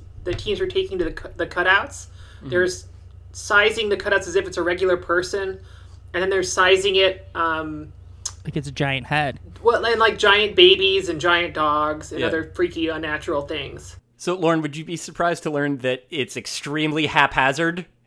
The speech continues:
Speaker 2: and that there is no coherent approach at all? Uh, there are some <laughs> giant heads, uh,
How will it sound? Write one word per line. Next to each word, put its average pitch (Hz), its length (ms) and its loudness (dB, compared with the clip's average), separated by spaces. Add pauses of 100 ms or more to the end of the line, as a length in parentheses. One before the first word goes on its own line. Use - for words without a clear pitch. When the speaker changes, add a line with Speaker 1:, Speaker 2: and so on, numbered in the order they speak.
(100)
Speaker 2:
and 147 100 -4
that 135 140 -2
there 143 120 2
is 143 300 -4
no 156 160 4
coherent 131 460 -2
approach 127 360 -4
at 110 120 -4
all? 127 320 -8 (760)
Uh, 143 300 6
there 165 220 4
are 185 180 10
some 185 260 0
<laughs> 165 80 -4
giant 156 220 0
heads, 131 440 -6 (320)
uh, 127 340 2